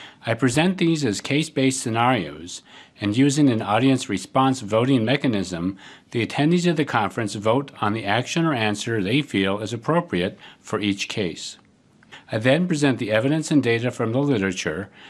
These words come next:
and Mayo Collective experience related to the topic. At the end of the case, the attendees vote again.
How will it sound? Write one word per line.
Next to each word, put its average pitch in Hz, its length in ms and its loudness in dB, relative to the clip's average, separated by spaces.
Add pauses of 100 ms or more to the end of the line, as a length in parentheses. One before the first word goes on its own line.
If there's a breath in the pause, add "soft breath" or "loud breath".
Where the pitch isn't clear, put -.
(140 loud breath)
and 151 280 2
Mayo 135 240 4
Collective 127 440 -2
experience 98 720 -2
related 110 440 0
to 123 100 -4
the 98 120 -4
topic. - 580 -6 (960 loud breath)
At 110 120 -4
the 120 180 2
end 165 180 4
of 185 80 0
the 175 80 -2
case, 110 400 -2
the 120 220 -2
attendees 110 480 -2
vote 98 200 -2
again. 110 520 -2